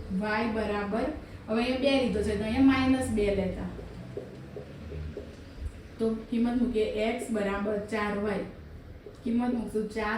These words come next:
કૌંસમાં ઓછા બે. તો શું આવશે? ચાર દુ આઠ, પણ કેવા? માઇનસ આઠ એનો જવાબ આવશે. એવી જ રીતના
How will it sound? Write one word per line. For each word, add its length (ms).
કૌંસમાં 540
ઓછા 420
બે. 100
તો 140
શું 180
આવશે? 200
ચાર 220
દુ 80
આઠ, 280
પણ 240
કેવા? 360
માઇનસ 480
આઠ 280
એનો 180
જવાબ 320
આવશે. 220
એવી 220
જ 100
રીતના 340